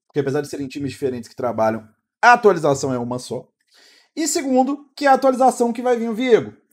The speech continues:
E assim, eu vi muita gente perguntando, gente, quando o Champion sai no patch,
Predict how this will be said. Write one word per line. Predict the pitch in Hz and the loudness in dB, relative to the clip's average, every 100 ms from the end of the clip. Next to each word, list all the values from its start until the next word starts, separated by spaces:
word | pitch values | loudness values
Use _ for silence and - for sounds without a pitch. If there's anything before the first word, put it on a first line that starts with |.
| _ | _
E | |
assim, | 269 277 160 98 - _ _ _ _ _ _ _ - | -4 -2 -4 -6 -12 _ _ _ _ _ _ _ -4
eu | |
vi | 185 | -2
muita | 220 262 - 294 190 | 2 0 0 -2 0
gente | 156 202 - | 0 -2 -4
perguntando, | 165 139 135 165 147 | -6 -4 -4 -4 -4
gente, | 151 - | -6 -8
quando | 170 240 | -10 -8
o | - | -6
Champion | 147 110 101 87 | -6 -6 -8 -16
sai | - - 104 101 85 _ | -16 -8 -4 -2 -4 _
no | 98 - - | -20 -20 -10
patch, | 110 95 - - | -8 -8 -12 -18